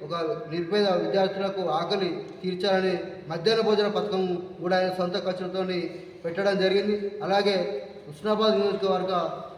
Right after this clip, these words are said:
పేద మరియు బడుగు బలహీన వర్గాల నిరుద్యోగుల కోసం ఆయన ఉచితంగా కూడా ఆయన సొంత ఖర్చులతోని శిక్షణ శిబిరాలను దశల వారీగా ఏర్పాటు చేసి ఒక మన యొక్క నియోజకవర్గంలోనే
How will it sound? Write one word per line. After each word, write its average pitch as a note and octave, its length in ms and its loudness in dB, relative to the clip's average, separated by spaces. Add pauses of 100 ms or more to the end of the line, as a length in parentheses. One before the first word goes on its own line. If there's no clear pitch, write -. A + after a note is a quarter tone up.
(260)
పేద G3+ 240 4 (500)
మరియు F3+ 400 2 (180)
బడుగు F#3+ 220 2
బలహీన G3 420 4
వర్గాల G3+ 380 2 (340)
నిరుద్యోగుల G3+ 500 2
కోసం F3+ 460 -2 (200)
ఆయన F3 120 -4
ఉచితంగా G#3 460 0
కూడా F#3 220 2 (500)
ఆయన E3+ 200 -4
సొంత F3+ 300 -4
ఖర్చులతోని G3 840 0 (200)
శిక్షణ G#3+ 320 -2
శిబిరాలను F#3+ 720 -2 (140)
దశల F#3 280 0
వారీగా G3 360 4
ఏర్పాటు F#3+ 400 -2
చేసి F3+ 480 -4 (140)
ఒక D3+ 100 -6 (600)
మన F3 160 -2
యొక్క F3+ 220 2
నియోజకవర్గంలోనే G3 1300 0